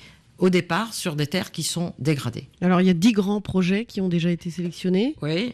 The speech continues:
Speaker 1: il y a une dizaine de, de grands projets, euh, sélectionnés. On a un portefeuille qui n'est pas,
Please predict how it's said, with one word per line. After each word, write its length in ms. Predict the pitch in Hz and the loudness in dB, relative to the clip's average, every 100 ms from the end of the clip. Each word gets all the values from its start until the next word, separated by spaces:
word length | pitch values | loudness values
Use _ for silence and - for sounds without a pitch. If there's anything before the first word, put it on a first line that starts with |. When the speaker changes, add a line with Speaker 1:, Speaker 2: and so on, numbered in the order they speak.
| - | -8
Speaker 1:
il 100 | 135 | -6
y 60 | |
a 80 | 135 | -2
une 160 | 147 143 | 0 2
dizaine 400 | 156 160 170 143 | 2 2 2 2
de, 380 | 139 131 127 113 | 2 0 0 -2
de 160 | 131 | -2
grands 280 | 127 - 165 | -2 0 0
projets, 560 | - 151 139 156 147 123 | 0 0 0 2 2 2
euh, 320 | 117 113 120 | 2 0 0
sélectionnés. 800 | - 156 143 - 139 151 226 269 - - - - | 0 0 0 0 2 4 2 -2 -14 -20 -20 0
On 160 | 170 165 | 4 6
a 40 | |
un 100 | 170 | 4
portefeuille 600 | 151 160 - 139 170 165 151 | 2 -2 -4 -2 0 0 -2
qui 200 | - 131 | -6 -4
n'est 140 | 120 | -4
pas, 360 | - 135 120 | -2 -2 -4